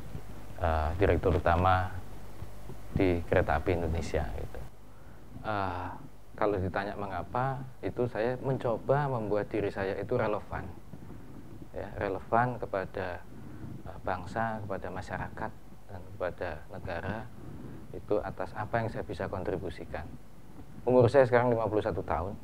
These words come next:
saya bekerja sudah dua puluh delapan tahun, hampir lah ya, dua puluh enam tahun, dua puluh tujuh tahun, dipotong sekolah dan sebagainya. Nah, saya pikir begini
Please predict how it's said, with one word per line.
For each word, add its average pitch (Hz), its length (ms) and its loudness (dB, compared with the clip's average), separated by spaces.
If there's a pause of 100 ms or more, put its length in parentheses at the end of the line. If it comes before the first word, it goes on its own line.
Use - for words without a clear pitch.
(380)
saya 110 240 0
bekerja 92 480 -2
sudah 92 400 0
dua 101 80 4
puluh 95 240 0
delapan 85 320 -2
tahun, 87 240 -2 (240)
hampir 101 320 2
lah 95 240 -2
ya, 101 160 -8
dua 87 160 2
puluh 95 160 0
enam 90 240 -2
tahun, 92 240 2
dua 90 160 -2
puluh 90 160 -4
tujuh 87 160 -12
tahun, 87 240 -2
dipotong 90 480 -4
sekolah 85 320 2
dan 85 160 -8
sebagainya. 85 480 -2 (800)
Nah, 98 320 -8
saya - 80 -6
pikir 113 320 6
begini 101 400 4